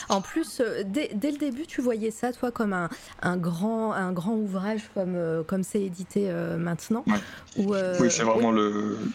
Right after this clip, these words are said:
Speaker 2: l'objet que tu connais, c'est celui que j'ai présenté. C'est-à-dire que moi, je voulais que ce soit du cinéma en livre, qu'on ait l'impression de, d'avoir un grand écran devant soi, qu'on ait énormément d'informations sur l'image, de détails,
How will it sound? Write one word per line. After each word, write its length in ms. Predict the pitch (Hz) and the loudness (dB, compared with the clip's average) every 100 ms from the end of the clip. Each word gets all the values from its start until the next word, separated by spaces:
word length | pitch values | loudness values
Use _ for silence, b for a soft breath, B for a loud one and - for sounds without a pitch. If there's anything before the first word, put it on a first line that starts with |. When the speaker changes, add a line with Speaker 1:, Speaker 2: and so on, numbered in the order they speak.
| - - - | -8 0 2
Speaker 2:
l'objet 380 | 113 110 120 120 - - - - | 4 4 4 2 -4 -14 -6 -2
que 80 | |
tu 160 | 117 - | 2 2
connais, 420 | 123 117 117 139 | 4 4 4 2
c'est 260 | - 120 113 | 2 4 4
celui 340 | - - 120 | 4 4 4
que 40 | 117 | 4
j'ai 80 | |
présenté. 420 | 110 120 110 107 98 B B B B | 2 0 0 0 -2 B B B B
C'est-à-dire 200 | - 113 | -2 0
que 100 | - | 4
moi, 120 | 117 | 4
je 120 | 123 110 | 4 4
voulais 240 | 117 123 | 4 4
que 60 | - | 2
ce 100 | 117 | 2
soit 480 | - 127 131 135 - 269 | 2 4 2 2 -4 -2
du 160 | 110 110 | 2 4
cinéma 560 | - 117 113 113 135 - - - | 4 4 4 4 0 -8 -12 -2
en 80 | 117 | 4
livre, 280 | 110 104 - - B B - | 4 4 -2 -12 B B -2
qu'on 420 | - 110 107 120 110 | 2 4 4 4 4
ait 80 | |
l'impression 500 | 113 110 - 107 123 | 4 2 0 0 4
de, 160 | 120 107 | 4 4
d'avoir 280 | 107 107 113 | 4 2 2
un 80 | 104 | 2
grand 260 | 123 120 | 2 2
écran 260 | 120 - 120 | 0 2 4
devant 180 | 107 110 | 6 4
soi, 300 | - 113 117 | 4 2 2
qu'on 180 | 110 | 2
ait 120 | 113 113 | 2 2
énormément 640 | 139 127 127 120 120 120 | 2 4 4 4 6 6
d'informations 560 | 117 113 120 113 113 123 | 4 2 2 2 2 0
sur 180 | - 120 | 2 4
l'image, 420 | 113 117 117 113 | 6 6 4 2
de 80 | 113 | 2
détails, 460 | 117 104 110 120 | 2 2 2 2